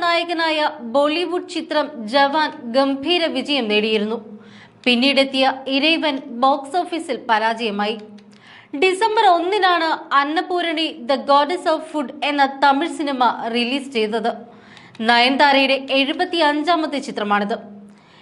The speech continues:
ഏറെ പ്രതീക്ഷകളോടെയാണ് ചിത്രം തിയേറ്ററിൽ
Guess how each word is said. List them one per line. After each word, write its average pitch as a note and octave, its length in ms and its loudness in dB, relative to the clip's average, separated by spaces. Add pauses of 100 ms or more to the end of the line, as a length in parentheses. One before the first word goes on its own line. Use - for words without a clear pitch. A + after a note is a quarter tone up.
(220)
ഏറെ G#4+ 220 4 (120)
പ്രതീക്ഷകളോടെയാണ് E4+ 1120 2
ചിത്രം C4 360 -2
തിയേറ്ററിൽ D4 480 0